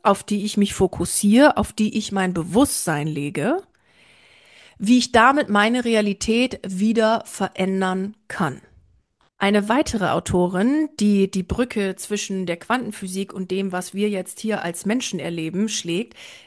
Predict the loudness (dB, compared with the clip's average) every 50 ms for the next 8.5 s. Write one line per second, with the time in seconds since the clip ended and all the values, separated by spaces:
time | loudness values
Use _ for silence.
0 | _ 0 0 0 0 -2 -2 -2 -2 -2 -2 -2 -2 0 -2 -2 -2 0 0 -2
1 | -2 -4 -6 -8 -4 -2 -2 -2 -2 -2 -2 -2 -2 -2 -4 -4 -4 -4 -4 -6
2 | -6 -8 -8 -10 -8 -8 -8 -8 -8 -8 -10 -10 -12 -14 -16 -20 _ -20 -20 -20
3 | -20 -20 -20 -20 -20 -20 _ _ 2 2 2 2 0 0 2 2 4 6 4 4
4 | 4 2 0 0 0 0 0 -2 -6 -8 -10 -12 _ -2 2 4 4 4 4 2
5 | 2 0 2 2 0 0 0 0 -2 -2 -2 -2 0 0 0 -2 -2 -4 -4 -4
6 | 0 0 2 2 2 2 4 4 2 2 0 0 -2 -2 0 0 0 0 -2 -2
7 | -4 -6 -6 -2 -2 -2 0 0 0 0 0 0 -2 -2 -4 -4 -4 -4 -6 -4
8 | -2 -2 -2 -2 -2 -4 -4 -2 -2 -2